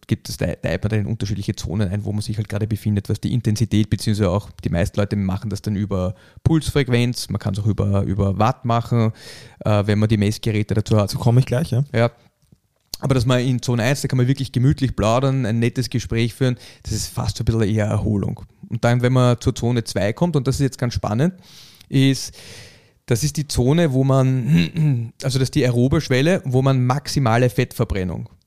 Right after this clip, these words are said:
Speaker 1: erreicht. Und das ist noch immer so, dass wir eigentlich reden könnten, aber man merkt schon, dass wir beide Sport machen. Aber es sollte nicht so intensiv sein, dass man nur noch vor sich hin jappeln kann und einzelne,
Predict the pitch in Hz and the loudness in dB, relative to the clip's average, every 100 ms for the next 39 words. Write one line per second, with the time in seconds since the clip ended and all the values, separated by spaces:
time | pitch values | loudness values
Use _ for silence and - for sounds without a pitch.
0 | _ _ _ - 107 90 - - - 135 | _ _ _ -6 -6 -6 -10 -14 -4 0
1 | 131 139 185 175 160 135 110 143 160 156 | 2 4 4 4 2 2 2 2 2 0
2 | - - - - 131 123 151 180 175 160 | -2 -12 -14 -8 -2 2 2 2 2 2
3 | 160 - 139 143 139 127 135 - 143 131 | 0 0 0 2 4 4 2 0 0 0
4 | 143 - 107 120 - 104 104 - 95 - | 2 2 2 2 0 0 0 -2 -6 -6
5 | 107 - _ - 117 127 147 143 156 185 | -10 -12 _ -8 -2 2 2 2 2 2
6 | - 170 160 151 - 160 - 147 143 143 | 2 0 0 -2 0 0 0 -2 0 2
7 | 143 147 143 - - - 117 - 170 180 | 4 4 2 -4 -6 0 2 4 4 4
8 | 127 110 - 123 139 139 135 101 127 - | 4 2 0 0 2 2 2 0 0 2
9 | 135 127 | 4 4